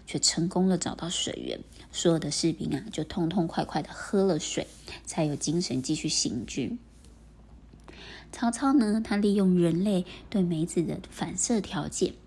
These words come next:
让士兵们看到了希望，也鼓舞了士气。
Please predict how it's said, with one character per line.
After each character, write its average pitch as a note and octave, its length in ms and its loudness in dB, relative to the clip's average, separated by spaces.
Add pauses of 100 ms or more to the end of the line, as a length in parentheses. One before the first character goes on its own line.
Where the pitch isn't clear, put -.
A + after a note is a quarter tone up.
(360)
让 F#3 200 0
士 - 260 0
兵 F3 180 0
们 D#3 160 -2
看 A#3 220 -2
到 G3+ 120 0
了 D#3+ 80 0
希 E3+ 280 0
望， F3+ 240 2 (260)
也 D3+ 100 -4
鼓 E3 320 0
舞 D#3+ 80 2
了 C#3+ 140 -4
士 - 280 -2
气。 - 420 -4